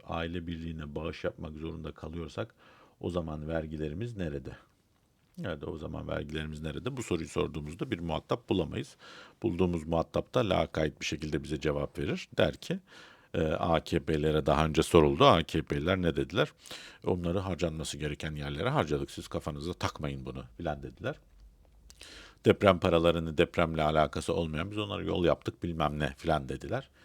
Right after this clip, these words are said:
Ne diyecek yani adam, "Ben bunu çaldım, e, yandaşlara yedirdim,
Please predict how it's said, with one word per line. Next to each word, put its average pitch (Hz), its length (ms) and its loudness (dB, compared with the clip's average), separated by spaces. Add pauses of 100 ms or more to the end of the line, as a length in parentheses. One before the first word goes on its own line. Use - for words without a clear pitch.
(260)
Ne 120 140 -6
diyecek 135 320 -6
yani 67 200 -4
adam, 71 320 -2 (520)
"Ben 80 200 4
bunu 76 300 0 (240)
çaldım, 76 540 6 (760)
e, 73 380 2 (440)
yandaşlara 80 640 2
yedirdim, 73 580 0